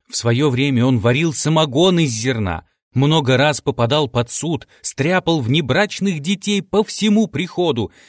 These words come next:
неоднократно оказывался в тюрьме за вождение в нетрезвом виде и мошенничество. Сколько несчастья принёс этот человек, Господи помилуй!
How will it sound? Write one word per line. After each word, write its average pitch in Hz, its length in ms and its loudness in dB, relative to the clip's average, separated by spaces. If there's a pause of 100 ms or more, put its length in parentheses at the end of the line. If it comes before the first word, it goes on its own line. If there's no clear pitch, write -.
(220)
неоднократно 135 840 0
оказывался 135 580 -2
в - 80 -12
тюрьме 147 540 -2
за 123 140 -2
вождение 127 500 0
в 110 80 -4
нетрезвом 123 600 0
виде 139 360 -2 (200)
и 151 120 2
мошенничество. 135 1120 -2 (720)
Сколько 185 460 0
несчастья 143 720 0
принёс 117 460 -2
этот 101 240 -6
человек, 92 480 -6
Господи 123 580 -2
помилуй! 101 540 -8